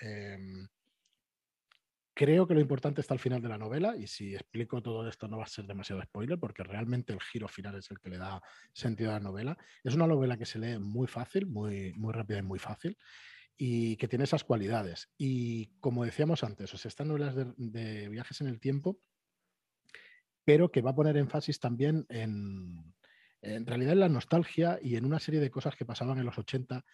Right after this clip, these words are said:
que no las tenemos en cuenta cuando pensamos en ella, que es el, todo el tema, está, está ambientada en Londres. Entonces aquí vamos a ver,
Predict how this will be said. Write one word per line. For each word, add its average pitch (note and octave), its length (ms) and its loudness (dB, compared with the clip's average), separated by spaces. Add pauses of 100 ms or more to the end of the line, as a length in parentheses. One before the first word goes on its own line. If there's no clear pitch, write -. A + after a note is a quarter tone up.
(340)
que B2 140 0
no C3+ 80 0
las C#3+ 120 -2
tenemos C#3 280 0
en A#2+ 80 0
cuenta A#2 240 0
cuando G#2 240 -2
pensamos G#2 420 -4
en F2 140 -4
ella, F2 220 -6
que F2 100 -8
es - 120 -10
el, G#2+ 380 -2 (380)
todo A#2+ 180 2
el B2+ 100 4
tema, A#2 480 4
está, C3+ 280 -2
está - 160 -4
ambientada E3+ 320 4
en D3+ 100 6
Londres. G2 420 -4
Entonces A2+ 380 -4
aquí C3 440 2
vamos A#2 360 -4
a A2+ 60 -2
ver, C3 240 -2